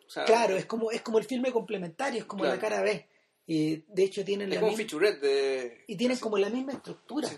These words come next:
Speaker 2: en el fondo. Y nada, pues es muy sorprendente, es muy sorprendente porque, porque Guy y la gente que trabajó con él, eh, dicen: a ver, estas personas crecieron en un periodo de extrema deprivación.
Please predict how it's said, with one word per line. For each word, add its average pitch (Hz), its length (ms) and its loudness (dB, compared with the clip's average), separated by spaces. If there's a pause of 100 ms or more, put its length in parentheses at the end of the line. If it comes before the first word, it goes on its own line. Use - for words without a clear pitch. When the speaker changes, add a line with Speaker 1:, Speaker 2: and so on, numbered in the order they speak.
(140)
Speaker 2:
en 160 80 -12
el 151 120 -10
fondo. 135 280 -16 (400)
Y 160 600 -4 (720)
nada, 226 340 -2
pues 175 220 -4
es 160 60 -6
muy 214 160 -4
sorprendente, 240 880 -4
es 165 40 -6
muy 196 160 -6
sorprendente 220 640 -8
porque, 170 640 -6
porque 170 360 -8
Guy 220 460 -4
y 175 100 -2
la 165 120 -4
gente 202 300 -10
que 180 120 -8
trabajó 151 420 -10
con 202 160 -4
él, 247 180 -4 (480)
eh, 175 300 0
dicen: 208 580 -6
a 175 140 -4
ver, 156 260 -6 (220)
estas - 320 -10
personas 247 520 -4
crecieron 220 520 -4
en 208 80 -6
un 208 100 -12
periodo 214 560 0
de 180 60 -8
extrema 277 420 -4
deprivación. 254 640 -4